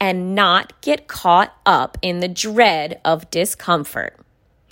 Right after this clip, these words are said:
By deciding to take responsibility for her emotions and not allow those feelings to determine her outcome, Leslie could take on this challenge and deliver a program.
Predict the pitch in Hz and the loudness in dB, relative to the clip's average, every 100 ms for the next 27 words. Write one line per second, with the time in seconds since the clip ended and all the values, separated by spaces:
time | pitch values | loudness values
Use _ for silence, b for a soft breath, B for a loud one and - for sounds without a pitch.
0 | _ _ _ _ _ _ - 180 180 180 | _ _ _ _ _ _ 2 2 0 -2
1 | - - 202 165 175 233 294 311 403 - | -4 0 2 4 2 -2 -4 -4 -4 -4
2 | - 180 170 - - 185 165 208 247 269 | -4 -4 -4 -8 -2 0 0 0 0 2
3 | 185 165 160 - 214 269 330 311 254 240 | 2 2 -4 -8 -2 0 0 2 2 4
4 | 208 262 392 - 143 - b b b - | 2 0 0 -4 -6 -8 b b b -2
5 | 202 196 196 214 - 330 254 196 190 196 | 0 2 2 2 0 0 2 2 2 2
6 | 262 - 269 220 180 180 - 190 185 - | 0 -4 -4 -2 -2 -6 -8 -4 -4 -2
7 | 208 196 175 180 175 202 - - 160 165 | -2 0 -2 0 2 2 0 -4 -4 -6
8 | b b b b - 202 240 277 220 190 | b b b b -2 2 4 2 0 0
9 | - 180 - 202 214 - 165 180 180 220 | -2 -6 -2 -2 0 0 0 0 -2 -2
10 | - - 185 147 151 - 190 185 208 220 | -4 -2 0 0 -4 -6 -6 -2 -4 -4
11 | 226 262 220 180 180 - 208 170 160 95 | 0 0 2 2 2 2 2 2 -2 -10
12 | - | -12